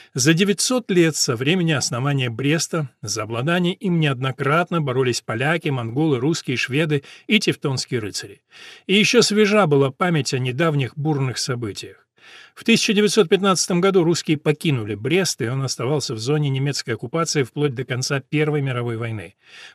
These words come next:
После того, как в тысяча девятьсот семнадцатом году Российская империя рухнула, имя города впервые замелькало в заголовках газет по всему миру. Именно там, в Брест-Литовске, прошли переговоры между Германией и Советской Россией.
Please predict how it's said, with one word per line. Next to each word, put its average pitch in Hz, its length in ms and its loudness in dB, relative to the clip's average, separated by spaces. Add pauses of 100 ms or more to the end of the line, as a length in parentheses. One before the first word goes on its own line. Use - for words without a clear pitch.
После 202 240 4
того, 202 240 6
как 185 200 4
в - 40 -18
тысяча 185 300 2
девятьсот 160 360 0
семнадцатом 165 520 0
году 151 220 2
Российская 127 460 0
империя 143 420 2
рухнула, 143 600 0 (300)
имя 196 320 6
города 202 420 6
впервые 156 540 2
замелькало 139 560 -2
в 120 60 -8
заголовках 131 580 -2
газет 123 400 -4
по 123 80 -6
всему 120 320 -6
миру. 113 380 -6 (340)
Именно 214 340 6
там, 170 300 6
в 117 120 -4
Брест-Литовске, 180 1120 2 (160)
прошли 135 380 -2
переговоры 143 600 2
между 131 260 0
Германией 139 480 0
и 123 40 -2
Советской 131 420 -2
Россией. 127 480 -6